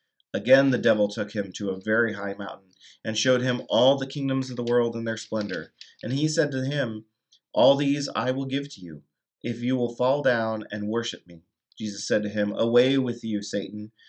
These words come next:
for it is written, "Worship the Lord your God and serve only him."' Then the devil left him, and suddenly angels came and waited on him." Um,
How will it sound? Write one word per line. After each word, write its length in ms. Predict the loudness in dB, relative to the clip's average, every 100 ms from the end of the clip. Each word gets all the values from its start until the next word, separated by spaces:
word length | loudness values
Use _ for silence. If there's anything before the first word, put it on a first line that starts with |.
| _ _
for 140 | 0
it 60 | 2
is 140 | 2
written, 320 | 0 -2 -4
"Worship 360 | -2 -2 -4 -6
the 120 | -6
Lord 260 | -2 -2 -4
your 140 | -6
God 320 | -2 0 -2
and 120 | -4 -6
serve 300 | -6 -6 -6
only 300 | -6 -6 -8
him."' 260 | -10 -12 -14 _ _ _ -20 _ _
Then 240 | 2 4 4
the 60 |
devil 400 | 4 4 4 2
left 260 | 2 -2 -4
him, 280 | -8 -8 -14 _
and 140 | -8 -4
suddenly 560 | 0 0 -2 -4 -6 -4
angels 420 | -2 -2 -4 -8
came 420 | -10 -10 -10 -14 -14
and 180 | -10 -6
waited 340 | -6 -6 -10
on 160 | -14 -18
him." 180 | -20 _ _ _ _ _ _ _ _ 0
Um, 560 | 4 4 2 -2 -8